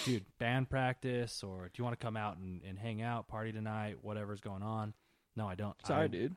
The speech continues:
Speaker 1: I would like
Speaker 2: Hanging
Speaker 1: to
Speaker 2: with
Speaker 1: sit
Speaker 2: Frank.
Speaker 1: here. Yeah, I wanna sit here with my dog and just pet him while I listen to records by myself.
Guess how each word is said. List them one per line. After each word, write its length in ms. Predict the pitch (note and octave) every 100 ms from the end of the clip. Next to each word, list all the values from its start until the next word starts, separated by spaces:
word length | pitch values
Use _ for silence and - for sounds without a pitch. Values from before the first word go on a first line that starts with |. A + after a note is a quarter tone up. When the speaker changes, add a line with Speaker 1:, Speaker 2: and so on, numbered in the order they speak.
| -
Speaker 1:
I 80 | B2+
would 80 |
like 160 | C#3 D3
Speaker 2:
Hanging 180 | F3+ E3
Speaker 1:
to 60 |
Speaker 2:
with 80 | C#3
Speaker 1:
sit 100 | C3
Speaker 2:
Frank. 140 | D3+ F3+
Speaker 1:
here. 160 | E3 - _ _ C#3
Yeah, 80 |
I 20 | E3
wanna 140 | F3+
sit 200 | - D#3+
here 200 | C#3+ D3+
with 160 | D3 B2+
my 120 | A2
dog 340 | G#2+ G#2+ B2
and 80 | A2
just 180 | G2+ -
pet 160 | G#2+
him 80 | G2+
while 160 | G2+ F#2+
I 40 |
listen 260 | F#2+ - G#2
to 120 | G2+
records 260 | G2 F#2+ G2
by 140 | G2+
myself. 340 | G2 F#2+ -